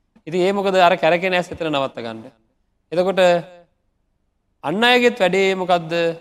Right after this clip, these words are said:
ඉවරක් නැතුව පාරක ගියත්, කොහෙ ගියත්, මොනවා කරත් කුතුහලයකින් හැම වෙලේම හොයනවා. හැම වෙලේම හොයනවා. නේද?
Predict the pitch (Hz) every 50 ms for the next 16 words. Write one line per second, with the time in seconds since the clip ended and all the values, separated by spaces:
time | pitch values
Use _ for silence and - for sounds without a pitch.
0 | 170 _ _ _ _ _ _ - 147 165 196 208 214 208 196 196 190 175 185 180
1 | 160 - 165 165 170 175 180 175 170 175 170 170 170 170 170 165 175 175 170 165
2 | 165 156 156 147 170 175 170 175 170 170 165 165 165 175 170 165 160 160 151 151
3 | 160 170 175 170 160 170 165 165 160 156 160 165 160 160 160 156 - _ _ _
4 | _ _ _ _ _ _ _ _ _ - 180 180 - 240 214 175 202 180 180 180
5 | 175 170 165 165 - 151 139 139 143 160 190 226 262 _ _ _ 233 _ _ _
6 | _ _ _ _ _ _ _ _ _ _ _ - 127 135 151 156 139 131 127 135
7 | 139 143 151 165 170 180 185 160 135 110 113 117 120 123 _ _ 120 127 131 127
8 | 123 131 127 135 147 165 156 135 120 120 127 _ _ _ _ _ _ _ _ _
9 | _ _ _ _ _ _ _ _ _ _ _ _ _ _ _ _ _ _ _ _
10 | _ _ _ _ _ _ _ _ _ _ _ _ _ 156 156 156